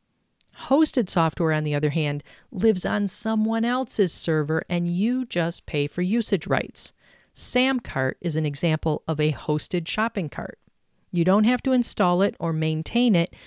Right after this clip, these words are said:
You just have to pay a monthly fee to access it. The team that runs SAMCART is responsible for keeping the software updated and running, and you're responsible only for adding your products to it. It's like the difference between buying a house and renting an apartment.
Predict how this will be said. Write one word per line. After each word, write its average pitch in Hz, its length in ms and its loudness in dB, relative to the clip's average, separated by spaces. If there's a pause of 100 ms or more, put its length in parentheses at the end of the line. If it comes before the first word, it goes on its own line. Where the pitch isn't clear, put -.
(160)
You 233 400 2
just 202 320 0
have 180 140 -4
to 180 100 -6
pay 180 220 -2
a 165 60 0
monthly 160 400 -2
fee 185 580 -2
to - 160 -8 (160)
access - 560 -6
it. - 120 -12 (460)
The 170 120 0
team 220 240 2
that 208 160 2
runs 190 380 2
SAMCART 175 600 0
is 151 160 -4
responsible 160 720 -2
for 208 140 -2
keeping 170 320 0
the 143 80 -2
software 135 500 -4
updated 202 480 2
and 170 160 -2
running, 226 380 4 (400)
and 160 160 0
you're 175 340 2
responsible 156 800 -2
only 190 300 2
for - 240 -4
adding 151 340 0
your 135 200 -2
products - 580 -6
to - 160 -4
it. - 160 -8 (760)
It's 214 160 0
like 311 160 2
the 320 100 0
difference 226 400 2
between 185 480 0
buying 185 400 2
a 185 60 2
house 175 440 0
and 147 320 -2
renting 160 360 0
an 143 80 -2
apartment. - 520 -4